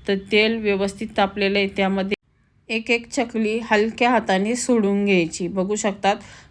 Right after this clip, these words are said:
सोडल्यानंतर असे बबल्स येतात, म्हणजे तेल व्यवस्थित तापलेलं आहे आपलं.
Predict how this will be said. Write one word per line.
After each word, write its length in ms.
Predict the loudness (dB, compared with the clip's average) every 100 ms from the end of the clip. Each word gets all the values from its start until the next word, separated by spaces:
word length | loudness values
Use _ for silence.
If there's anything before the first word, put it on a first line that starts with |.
| -4
सोडल्यानंतर 840 | 2 2 4 4 4 2 0 0
असे 240 | 0 0
बबल्स 580 | 0 2 2 2 0 -2
येतात, 300 | 0 4 2 2 -18 -20 -8
म्हणजे 220 | -2 0
तेल 460 | -2 -2 2 4 4
व्यवस्थित 560 | 2 2 2 0 -4 -4 2
तापलेलं 480 | 2 4 0 2 4
आहे 80 | 2
आपलं. 340 | 2 0 0